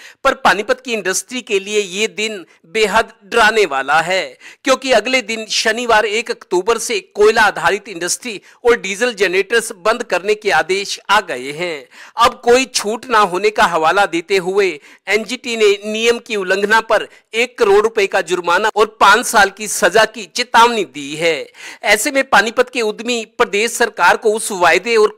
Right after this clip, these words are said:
कोशिश की याद दिला रहे हैं जिसमें उद्यमियों की मांग पर पानीपत को एनसीआर से बाहर कराने का सरकारी प्रस्ताव दिल्ली एनसीआर बोर्ड को भेजा गया था।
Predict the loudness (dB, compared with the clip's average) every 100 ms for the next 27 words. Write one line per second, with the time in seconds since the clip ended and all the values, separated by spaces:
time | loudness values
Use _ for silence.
0 | 0 0 2 -2 -6 -4 2 2 0 0
1 | 2 2 0 -2 -4 -4 -6 -10 -20 -20
2 | _ -6 -6 -4 0 0 0 -4 -6 -2
3 | -2 -2 -4 -4 2 2 2 0 0 0
4 | 0 0 0 -4 -2 2 2 2 -4 -4
5 | 0 0 0 -4 0 2 2 0 -2 0
6 | 0 -2 -4 -4 -2 0 0 -4 -8 -4
7 | 2 4 2 -2 -20 _ -6 -4 0 0
8 | -2 -4 2 2 2 0 0 0 0 -2
9 | -2 -2 2 2 0 -2 -4 -6 -2 0